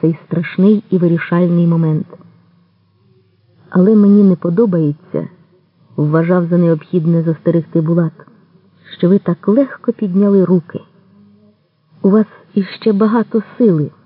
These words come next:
в руках і ногах». Сьоме грудня. Усю мою Шерлок Холмщину зведено на пси. Мосьє Доктор непричетний.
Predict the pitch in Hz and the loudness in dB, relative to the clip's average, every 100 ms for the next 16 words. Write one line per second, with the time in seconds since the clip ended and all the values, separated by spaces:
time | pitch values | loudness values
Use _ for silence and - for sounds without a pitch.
0 | - 160 185 - 151 - - 170 170 151 | -8 -2 -2 -2 -6 -8 -6 -2 0 -2
1 | 156 - - _ _ _ _ _ _ _ | -6 -10 -20 _ _ _ _ _ _ _
2 | _ _ _ _ _ _ _ _ _ _ | _ _ _ _ _ _ _ _ _ _
3 | _ _ _ _ _ _ _ - _ - | _ _ _ _ _ _ _ -20 _ -6
4 | 190 226 196 156 151 113 - - _ _ | 0 2 2 -2 -4 -6 -10 -16 _ _
5 | - - - _ _ _ _ _ _ _ | -20 -20 -20 _ _ _ _ _ _ _
6 | _ _ _ _ _ _ _ - 185 - | _ _ _ _ _ _ _ -4 -4 0
7 | 269 240 214 208 190 190 _ _ - 214 | 2 4 4 2 0 -6 _ _ -6 -2
8 | 220 190 180 - 214 254 254 - - 240 | -2 -2 -4 -2 0 2 0 -6 -2 0
9 | 247 - 165 165 190 190 202 196 180 - | 0 -4 -6 -2 -2 0 0 0 -2 -6
10 | - - 139 - _ _ _ _ _ _ | -12 -8 -8 -10 _ _ _ _ _ _
11 | _ _ - 180 175 - 165 151 - - | _ _ -2 -2 0 0 0 -2 -6 -4
12 | 214 269 - _ 165 175 185 175 147 147 | -2 -4 -10 _ -6 -4 -4 -4 -6 -6
13 | - 160 | -8 -10